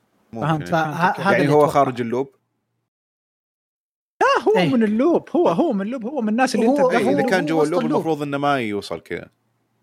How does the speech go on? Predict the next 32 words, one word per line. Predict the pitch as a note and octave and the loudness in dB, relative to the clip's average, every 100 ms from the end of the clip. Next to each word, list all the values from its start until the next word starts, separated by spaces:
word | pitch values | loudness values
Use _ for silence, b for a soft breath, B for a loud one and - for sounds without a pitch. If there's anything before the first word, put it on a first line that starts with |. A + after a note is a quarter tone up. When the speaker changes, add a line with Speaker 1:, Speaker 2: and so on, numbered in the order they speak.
| - | -8
Speaker 3:
لا، | A3+ | -4
لا، | C4 | 0
هو | F3 A3 | 0 2
Speaker 2:
لا، | G3 | 2
لا، | A#3 | 2
Speaker 3:
وسط | G#3+ | 2
Speaker 2:
لا. | G#3+ G#3 | 2 0
Speaker 3:
اللوب. | D#3+ - b b b - | -2 -8 b b b -2
هو | G#3+ | 0
Speaker 2:
آه، | E3+ | 2
Speaker 3:
وسط | E3+ | 2
Speaker 2:
لا، | G3 A#3+ | 2 2
Speaker 3:
اللوب. | G3+ D3+ C#3 A2+ - - | -2 -8 -14 -18 -20 -12
Speaker 2:
آه، | D#3 D3+ D3+ D3+ D3+ D#3 D3+ D3+ D3 C#3+ | -6 -2 -2 0 0 -2 0 0 -2 -2
عارف | D3+ D#3 A3 G3 F#3+ | 0 2 2 2 0
اللي | F#3+ F3+ | -2 0
مثلًا | G3+ F3+ E3+ E3 - | 0 0 -2 -4 -12
شخصية | - D#3 G#3+ A3+ F#3 | -10 -2 2 2 2
الكبيرة | E3 F3 F#3+ F#3+ | 0 2 4 4
اكتشفت | D3+ - F3 E3+ - | 2 2 2 2 -2
اللوب، | D#3 D#3 F#3 - _ - | 0 2 0 -4 _ -10
وفي | D3 F#3+ | -2 0
يعني | E3+ D#3 D#3+ | 0 -2 0
أعتقد | D#3+ F#3 - D#3 | 0 -2 0 0
هو | D#3+ | 2
مر | E3+ E3 | 2 2
بثلاثة | D3 E3 D3 C#3 | 2 -2 -2 -2
أزمان، | C#3+ D3+ B2+ | 0 0 -2
اللي | C3+ C#3 | -4 -4
هو | |
شخصية | C3+ D#3 G#3 F#3 | -2 -2 2 2
الصغيرة | D#3+ - F3 D#3+ C#3 | 0 0 2 2 0